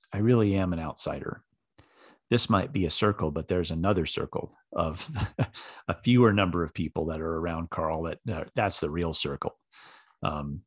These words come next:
this feeling that you're always on the outside, never on the inside. I wonder if you've felt that before. So here's Jesus saying to his disciples, "They think they chose him. They think they're the ones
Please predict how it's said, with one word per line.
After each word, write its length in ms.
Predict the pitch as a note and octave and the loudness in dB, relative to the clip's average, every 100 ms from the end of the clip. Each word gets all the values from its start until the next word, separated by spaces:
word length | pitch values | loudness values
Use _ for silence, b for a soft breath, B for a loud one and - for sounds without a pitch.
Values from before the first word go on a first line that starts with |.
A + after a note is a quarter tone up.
| _ B B B | _ B B B
this 220 | A2+ A2+ | 0 0
feeling 560 | - - E3 C#3 F#2 F2+ | -2 2 4 6 4 2
that 200 | F2+ - | 0 -2
you're 160 | A2+ G#2+ | 0 4
always 300 | A2+ A2+ G2+ | 6 6 4
on 80 | |
the 120 | G2+ F#2 | 0 0
outside, 460 | F#2+ - F#2+ F2+ | -2 0 -2 0
never 300 | F2+ F#2+ F#2 | -2 0 0
on 100 | E2+ | 0
the 140 | D#2+ E2 | -2 -4
inside. 460 | E2+ - E2 C#2+ | -4 -4 -4 -4
I 40 | E2 | -4
wonder 300 | E2+ F2+ E2 | -4 -2 -4
if 160 | - | -4
you've 240 | F2+ E2 - | -6 -6 -12
felt 300 | - F#2 F2+ | -4 -2 0
that 180 | E2 D2 | -2 -4
before. 480 | - - E2 C2+ - _ _ _ _ _ _ _ - | -6 -6 -6 -6 -10 _ _ _ _ _ _ _ -10
So 200 | - A2 | 0 0
here's 340 | F#2+ C3+ D3 - | 4 6 6 4
Jesus 420 | A2 A2+ G2 - | 2 2 2 0
saying 440 | - F#2 F2+ F#2 - b b b _ | 0 0 0 -4 -8 b b b _
to 100 | - | -2
his 120 | F2+ | 0
disciples, 560 | F2+ - F2+ F2+ D2+ - | 0 0 2 2 -2 0
"They 220 | A2+ D3+ | 4 4
think 360 | F3 B2+ C#3+ - | 4 2 2 2
they 140 | F2+ | 0
chose 360 | F2 F2+ D#2+ - | 2 0 0 -2
him. 280 | F#2 C#2 - _ _ B B B B B B - | -4 -6 -10 _ _ B B B B B B -6
They 300 | F#2 A#2+ D#3+ | 4 6 6
think 340 | - C3 C#3+ | 6 4 4
they're 360 | F#2 F2 A#2 B2+ | 4 6 6 8
the 100 | G#2 | 4
ones 560 | D2+ C2+ - - - | 2 -4 -8 -10 -10